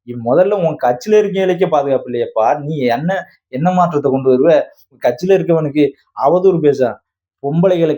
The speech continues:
கேவலம் கேவலமா பேசுறான். ஒரு Instagram வரட்டும், ஒரு Facebook வரட்டும், அங்க வந்து கமெண்ட் கெட்ட கெட்ட வார்த்தையில பண்றான்.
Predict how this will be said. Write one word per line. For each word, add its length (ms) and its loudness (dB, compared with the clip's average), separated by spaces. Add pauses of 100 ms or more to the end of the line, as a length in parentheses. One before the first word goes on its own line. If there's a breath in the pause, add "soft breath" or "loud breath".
கேவலம் 440 0
கேவலமா 400 2
பேசுறான். 420 -2
ஒரு 180 2
Instagram 580 -2
வரட்டும், 400 0
ஒரு 200 0
Facebook 420 -2
வரட்டும், 340 0
அங்க 220 -4
வந்து 200 -2
கமெண்ட் 380 0
கெட்ட 280 -4
கெட்ட 180 -2
வார்த்தையில 320 2
பண்றான். 340 -6